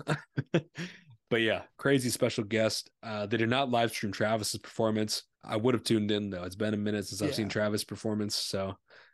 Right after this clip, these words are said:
Speaker 1: uh, would have been cool, especially with, you know, new music probably on the way fairly soon.
Speaker 2: But
Speaker 1: Yeah,
Speaker 2: yeah,
Speaker 1: we send it
Speaker 2: I,
Speaker 1: here.
Speaker 2: I think, I think that about wraps it up for this week. Um, is there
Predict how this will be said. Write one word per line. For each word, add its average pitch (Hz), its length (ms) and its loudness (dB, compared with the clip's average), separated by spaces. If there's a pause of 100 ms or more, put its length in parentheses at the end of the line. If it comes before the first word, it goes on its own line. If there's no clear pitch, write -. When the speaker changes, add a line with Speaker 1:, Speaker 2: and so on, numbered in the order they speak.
(120)
Speaker 1:
uh, 90 380 -8 (340)
would 139 120 2
have 135 40 0
been 123 140 2
cool, 117 480 0 (160)
especially 123 300 2
with, 113 220 2
you 113 60 2
know, 104 100 0
new 104 180 -2
music 107 300 -2
probably 110 320 2
on 101 100 0
the 104 60 -2
way 104 380 0 (240)
fairly 135 240 4
soon. 135 440 -2 (100)
Speaker 2:
But 127 180 2
Speaker 1:
Yeah, 143 140 -2
Speaker 2:
yeah, - 20 -4
Speaker 1:
we 113 60 -4
send 143 220 2
it - 20 -2
Speaker 2:
I, 104 40 -2
Speaker 1:
here. 120 100 2
Speaker 2:
I 151 60 6
think, 180 240 6
I 147 100 4
think 175 140 6
that 175 80 6
about 165 200 6
wraps 143 320 4
it 139 60 0
up 147 160 0
for 147 100 -2
this 143 240 -4
week. 160 300 0 (260)
Um, 135 400 -4 (540)
is 139 120 0
there 135 280 0